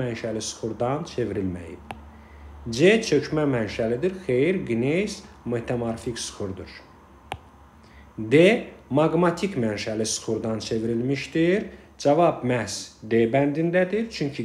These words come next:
qneys mərmərdən fərqli olaraq metamorfik, e, maqmatik mənşəli qranitdən çevrilmiş, mərmər isə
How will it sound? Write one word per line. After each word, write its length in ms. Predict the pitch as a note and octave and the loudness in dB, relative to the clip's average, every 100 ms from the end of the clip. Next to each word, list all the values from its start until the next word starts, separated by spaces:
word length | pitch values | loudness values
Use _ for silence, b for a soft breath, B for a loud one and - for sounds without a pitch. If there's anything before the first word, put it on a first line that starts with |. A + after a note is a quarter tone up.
| A#2 | 0
qneys 540 | A#2+ D3 F#3 A3+ - | 2 4 2 0 -4
mərmərdən 640 | B2+ B2 A#2+ A#2+ A2+ C3+ C3 | -4 -2 -2 -2 -2 -2 -2
fərqli 380 | B2+ A2+ A2 A#2+ | -2 -4 -2 0
olaraq 540 | A#2 A#2+ C#3 F3 F#3+ C3 | 0 0 0 0 -4 -6
metamorfik, 720 | A#2 A#2 A2+ A2 G2+ A#2+ - B B B | -6 -4 -4 -6 -4 -6 -6 B B B
e, 320 | A2+ A2+ A2 | 2 4 4
maqmatik 560 | G#2+ B2+ A#2 B2+ A#2+ - | 4 2 2 -2 -4 -6
mənşəli 640 | A#2+ G#2+ G2 G2 G2 A#2 C#3 F#3 F#3+ B B B | -4 -4 -4 -6 -4 0 2 0 -4 B B B
qranitdən 640 | B2 A#2+ A#2 A2+ - C3 C3+ | 2 4 2 0 -2 -2 0
çevrilmiş, 640 | D#3 D#3+ F3 F3+ G3+ A3 C3+ | 2 2 4 4 2 0 -2
mərmər 380 | A#2+ A#2+ C#3+ C3+ | 0 2 2 0
isə 380 | A2+ - C3 | -2 -2 0